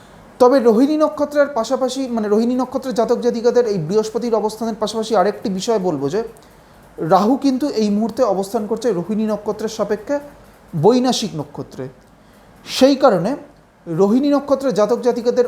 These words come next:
উদ্দেশ্য বলবো যে এই সময়টা আপনারা কোনো ধরনের গুরুত্বপূর্ণ কোনো সিদ্ধান্ত নেওয়া থেকে বিরত থাকার চেষ্টা করবেন। এই সময়টা কোনো ধরনের কোনো, মানে, রিস্কি কোনো ধরনের সিদ্ধান্ত নেওয়া থেকেও কিন্তু আপনারা এই সময় বিরত থাকার চেষ্টা করবেন।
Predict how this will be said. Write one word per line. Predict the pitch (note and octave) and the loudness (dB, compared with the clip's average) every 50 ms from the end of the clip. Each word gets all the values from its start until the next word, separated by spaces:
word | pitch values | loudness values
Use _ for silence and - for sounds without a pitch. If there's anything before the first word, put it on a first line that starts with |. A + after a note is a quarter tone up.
| - A#3+ | 0 -6
উদ্দেশ্য | F#3 F3+ F#3+ A3+ A3+ - B3+ | -6 -2 -2 -2 -2 -2 -2
বলবো | G3+ F#3+ D#3+ D3+ D#3+ | -2 -2 -2 -4 -4
যে | F#3+ A3+ | -4 -4
এই | - G3 G#3+ G3+ | -2 -2 -2 -4
সময়টা | F#3+ - A#3 A#3 A#3 A3+ A#3+ | -4 -4 -4 -2 0 2 2
আপনারা | G#3+ G#3+ G#3 G3+ G#3 A3 | 2 2 0 0 0 0
কোনো | A3 A3 A#3 A3+ B3 A#3+ | 0 0 0 0 2 2
ধরনের | A#3 G#3 F3+ D#3+ F3+ G#3 - - - - - - - - - - | 2 2 0 -2 -2 -4 -6 -8 -18 -20 -20 -20 -20 -20 -20 -12
গুরুত্বপূর্ণ | F#3 D3 D3+ A3+ C4 C#4 - - - C#4+ A#3 C4+ C4 C4 C4+ | -10 -2 0 2 2 2 2 2 -2 0 0 0 2 2 2
কোনো | C4 C4 B3 B3+ | 2 2 0 -2
সিদ্ধান্ত | A#3+ - A#3+ G3+ F#3 F3 A3+ A3 A3 | -2 -4 -6 -6 -2 -2 0 0 0
নেওয়া | A#3 G#3 G#3 G3+ F#3+ | -2 -2 0 0 0
থেকে | G3 G3 F#3+ C#4 D4 C#4+ C#4+ - - - - - - - - - | -2 -2 -4 -4 -6 -6 -8 -20 -20 -20 -20 -20 -20 -20 -10 -6
বিরত | D#3+ D3 G3 A3 A#3+ A3+ A3+ | -2 0 4 6 6 4 4
থাকার | A3+ A3+ A3+ - D4+ D4+ - F3+ | 2 0 0 0 0 0 0 -4
চেষ্টা | D#3+ - - D#3+ | -4 -4 -4 -6
করবেন। | C3+ C#3 B2+ A#2 B2+ B2 - - - - - - _ _ - - - - - - - | -6 -6 -6 -6 -8 -10 -12 -12 -20 -20 -20 -20 _ _ -20 -20 -20 -20 -20 -10 0
এই | - G#3 A3 | 2 2 2
সময়টা | A3 C4 B3 B3 B3 B3+ | 4 2 2 4 4 4
কোনো | B3 B3+ B3 A#3+ B3+ | 4 4 2 2 4
ধরনের | B3 B3+ B3 B3 C4 B3 | 2 2 2 2 -2 0
কোনো, | B3 C4 A#3+ B3+ C#4+ C4 - - - - - - _ _ _ - | 0 0 0 0 -2 -4 -6 -12 -20 -20 -20 -20 _ _ _ -6
মানে, | F#3 F#3 F#3+ | 0 2 2
রিস্কি | F3 A3+ B3 A#3+ - - C#4 B3+ A3 | 4 2 2 0 -2 -2 -2 2 2
কোনো | B3+ B3 B3+ | 2 4 6
ধরনের | B3 B3 B3 A#3+ B3 B3 A#3+ - - - | 4 4 4 4 0 -2 -4 -6 -8 -6
সিদ্ধান্ত | A#3 F#3 F3 A3 A#3 A3 G#3 | -6 -2 0 0 0 0 0
নেওয়া | A3 A3+ A3 G#3+ G#3+ | -2 0 0 0 -2
থেকেও | A3+ G3 A3+ A3 | 0 -2 -2 -2
কিন্তু | A3 A3+ G#3 G3+ | -2 -2 -2 -2
আপনারা | G#3+ G#3 G3+ G#3 G#3+ | -2 0 0 0 0
এই | G3 F3 | 0 0
সময় | E3+ - G3+ C4+ D#4 - - - F3 | -2 -4 -4 -4 -4 -6 -8 -12 -10
বিরত | D#3 D#3 F#3 F3+ F3 F3 E3 | -6 -2 -2 0 0 0 -2
থাকার | F3+ F#3 B3+ B3+ C4 - | 0 0 0 -2 -2 -4
চেষ্টা | D3+ - - D3+ | -10 -8 -8 -8
করবেন। | C3+ C3+ A#2+ A2 B2 B2 | -8 -8 -8 -8 -8 -10